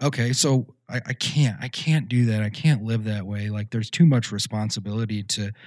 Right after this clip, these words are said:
to go out and have fun and live an epic,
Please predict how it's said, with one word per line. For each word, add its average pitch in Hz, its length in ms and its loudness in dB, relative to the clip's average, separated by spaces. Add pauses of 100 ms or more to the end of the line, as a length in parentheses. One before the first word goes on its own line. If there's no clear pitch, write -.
(180)
to 123 120 0
go 107 200 2
out 107 260 2
and 101 240 -2 (260)
have 110 220 0
fun 113 380 4
and 101 120 0
live 107 160 -2
an 104 80 -2
epic, 101 280 -6